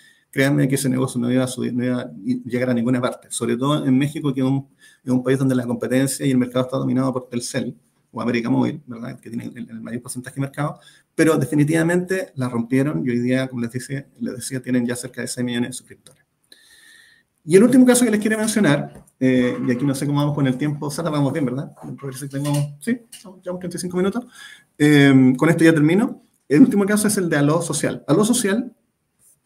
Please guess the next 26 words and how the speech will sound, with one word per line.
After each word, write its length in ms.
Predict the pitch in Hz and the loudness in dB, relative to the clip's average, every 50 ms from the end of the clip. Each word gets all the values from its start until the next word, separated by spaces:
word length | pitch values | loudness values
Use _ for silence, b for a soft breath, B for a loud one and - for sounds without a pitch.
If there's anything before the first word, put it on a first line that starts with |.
| _ _ - | _ _ -2
es 140 | 165 151 170 | -2 0 2
un 80 | 170 | 2
operador 280 | 170 165 160 165 170 175 | 2 4 4 4 4 4
móvil 180 | 180 185 180 | 2 2 2
virtual 280 | 165 160 160 - 175 170 | 0 -2 -2 -2 -2 -2
de 80 | 170 165 | 0 0
Brasil 480 | 165 160 165 - 117 110 - - - - _ _ _ _ _ - - _ _ _ _ _ _ _ _ | 0 -2 -2 -4 -4 -4 -6 -8 -12 -16 _ _ _ _ _ -20 -20 _ _ _ _ _ _ _ _
que 120 | - 143 | -4 0
fue 140 | 147 185 180 | 2 2 4
creado 280 | 180 175 175 175 185 175 | 4 4 4 4 2 0
para 160 | 170 160 160 | 0 -2 -2
dar 100 | 170 160 | -2 -2
servicio 360 | - 170 151 156 175 - 180 | -2 -2 -2 -2 -2 -2 -2
en 60 | 165 | -2
las 120 | 151 143 - | -4 -4 -4
favelas 540 | 135 123 147 139 120 - - - - - _ _ _ _ | -4 -2 -2 -2 -2 -4 -8 -14 -18 -20 _ _ _ _
de 80 | - 123 | -14 -14
Brasil. 300 | - - - - - - _ _ _ B B B B B | -14 -14 -16 -20 -20 -20 _ _ _ B B B B B
O 40 | B | B
sea, 220 | - - - - b b b b b | -8 -8 -8 -10 b b b b b
el 120 | - 135 135 | 2 2 4
sentido 420 | - 147 139 143 143 196 208 208 | 4 2 2 0 2 2 2 4
social 360 | 208 196 170 - 214 214 208 | 4 2 0 0 2 2 2
que 100 | 208 175 | 2 0
tiene 220 | 156 165 170 160 160 | -2 -2 -2 -2 0
Aló, 440 | 156 151 160 190 247 - - - | 0 0 0 0 -2 -4 -8 -14